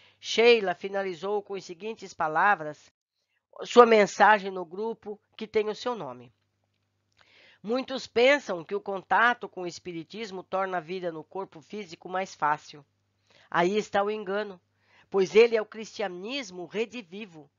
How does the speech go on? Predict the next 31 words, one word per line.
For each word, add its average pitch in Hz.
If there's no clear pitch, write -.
e 170
é 220
com 190
sofrimentos 190
e 202
obstáculos 190
que 196
sairemos 202
todos 185
vencedores 185
do 180
amor 170
em 185
Cristo. -
De 208
fato, 139
muitos 254
se -
aproximam 226
da 180
atividade 160
espírita 175
movidos 208
pela 247
dor, 170
em 202
busca 247
de 247
lenitivo 254
e 254
cura. 156